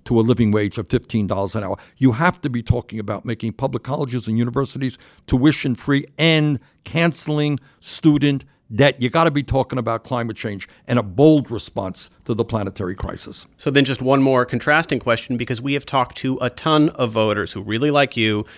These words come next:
Speaker 2: and really like Elizabeth Warren, who you've said, you, you know, you've, you've known for a long time, you're friends with her.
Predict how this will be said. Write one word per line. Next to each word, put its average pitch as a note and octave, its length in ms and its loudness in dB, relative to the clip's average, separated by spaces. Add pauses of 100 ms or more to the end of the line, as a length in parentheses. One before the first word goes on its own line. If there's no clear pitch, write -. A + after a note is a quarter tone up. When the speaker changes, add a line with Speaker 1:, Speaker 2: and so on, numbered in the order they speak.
(140)
Speaker 2:
and F2+ 160 -12
really G2+ 200 -2
like A#2 220 2
Elizabeth A2 460 -2
Warren, C3 360 4
who C3+ 120 -2
you've D3+ 220 -2
said, G3 260 2
you, F3+ 80 -8
you B2+ 480 -6
know, B2 120 0
you've, C3+ 280 -2
you've G2+ 160 -8
known A#2+ 180 0
for D3+ 120 0
a D3 40 4
long C#3+ 160 4
time, C#3+ 260 2
you're A2+ 100 -2
friends D#3 260 0
with E3+ 140 -2
her. E3 260 4